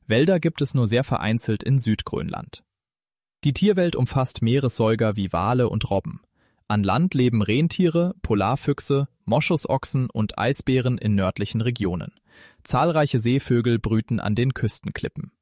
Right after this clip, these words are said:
Die Geschichte des Landes ist geprägt von frühen Besiedelungen durch unterschiedliche Kulturen. Inuit-Vorfahren kamen aus dem Norden und etablierten dort dauerhafte Gemeinschaften.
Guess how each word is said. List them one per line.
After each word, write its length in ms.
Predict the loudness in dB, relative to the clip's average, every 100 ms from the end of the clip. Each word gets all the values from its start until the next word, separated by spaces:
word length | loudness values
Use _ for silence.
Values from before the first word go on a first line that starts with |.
| _ _ _ _ _ _ _ 0
Die 80 | 2
Geschichte 400 | 4 2 2 2
des 160 | 2
Landes 420 | 2 2 2 0 -2
ist 220 | -4 -2
geprägt 420 | -2 0 -2 -2
von 220 | -2 -2
frühen 380 | 0 2 4 4
Besiedelungen 720 | 2 2 2 2 2 2 2
durch 260 | 0 0 0
unterschiedliche 680 | 0 0 -2 -2 -2 -4
Kulturen. 540 | 0 -2 0 -4 -4 -10 -14 _ _ _ _ 2
Inuit-Vorfahren 1080 | 4 4 2 0 -2 -2 0 -2 0 0 0
kamen 380 | 0 0 0
aus 180 | 0 -2
dem 160 | 0 2
Norden 460 | 2 2 2 0 -2 -10 _
und 160 | -2 0
etablierten 560 | 0 2 2 2 2
dort 380 | 2 0 -2 -2
dauerhafte 580 | 0 2 0 -2 -4 -4
Gemeinschaften. 760 | -2 -2 -6 -8 -12 -16 -18